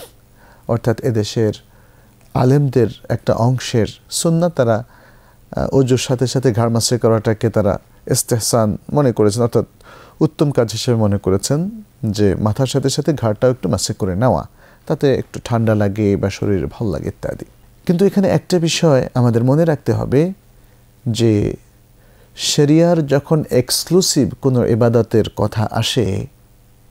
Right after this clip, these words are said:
সেখানে ধোয়া উত্তম কি অনুত্তম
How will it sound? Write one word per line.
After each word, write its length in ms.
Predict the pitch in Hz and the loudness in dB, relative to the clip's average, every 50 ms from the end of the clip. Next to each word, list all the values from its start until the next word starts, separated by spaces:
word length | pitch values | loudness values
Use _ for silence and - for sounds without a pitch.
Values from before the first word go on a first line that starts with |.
| _ _ - - - - - - - | _ _ -20 -20 -20 -20 -20 -18 -10
সেখানে 920 | - - - 170 160 - - 175 175 170 180 180 180 180 - - 208 202 - _ _ _ _ _ _ _ _ _ _ _ - 135 127 | -8 -4 -2 -2 -2 0 0 2 2 4 2 2 2 0 -2 -6 -10 -18 -20 _ _ _ _ _ _ _ _ _ _ _ -8 -6 -4
ধোয়া 280 | 117 131 135 151 151 151 | 0 2 2 4 4 4
উত্তম 380 | 139 143 - - - 160 160 160 | 4 2 0 0 0 0 0 0
কি 120 | - 165 | 2 2
অনুত্তম 600 | 151 127 123 127 123 - - - 120 104 92 | 2 4 2 0 -2 -2 -2 0 2 2 2